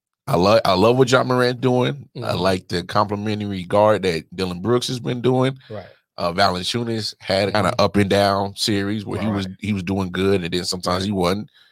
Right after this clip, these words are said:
Speaker 1: Um, Jackson was doing all right.
Speaker 2: Mm-hmm.
Speaker 1: Uh, they got a couple of pieces in, in Memphis. Um, but, you know, first series, they just ran up against a, a better team.
Speaker 2: Right.
Speaker 1: Uh, you,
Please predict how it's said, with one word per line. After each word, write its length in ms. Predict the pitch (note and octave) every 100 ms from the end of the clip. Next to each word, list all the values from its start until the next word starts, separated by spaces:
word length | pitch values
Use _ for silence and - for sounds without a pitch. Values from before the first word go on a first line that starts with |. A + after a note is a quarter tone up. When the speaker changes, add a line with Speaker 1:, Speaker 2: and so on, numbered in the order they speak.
| _ _ _ _
Speaker 1:
Um, 280 | F2 E2+ E2
Jackson 440 | F2+ F#2+ G2+ G#2+
was 120 | G#2 F#2+
doing 220 | G2+ G2+
all 120 | G2+
right. 340 | F#2+ G2 G2+
Speaker 2:
Mm-hmm. 300 | G2+ F#2+ G2+ G#2
Speaker 1:
Uh, 220 | F#2+ G2 G2 A2
they 100 | -
got 160 | C#3 -
a 60 | -
couple 280 | C#3 B2
of 80 | G#2+
pieces 420 | - G#2 - G2 F#2+
in, 80 | -
in 160 | F#2+ F2+
Memphis. 400 | F#2 - C3+ - _ _ _ _ -
Um, 260 | A2 A#2
but, 200 | A#2+ B2+ -
you 140 | _ A#2
know, 260 | F#2 G2 - _ _ -
first 220 | C#3 -
series, 460 | C3 B2 A#2+ A2+ - _ _ _ _ _ _ _ _
they 100 | C#3+
just 180 | C3+ B2
ran 140 | A2+ A2+
up 120 | G#2
against 400 | G2+ G2 - -
a, 140 | F#2+ F2+ -
a 60 |
better 240 | F2 F2+ D#2+
team. 260 | - - - _ _ _
Speaker 2:
Right. 200 | A2+ D2 _
Speaker 1:
Uh, 140 | -
you, 120 | F2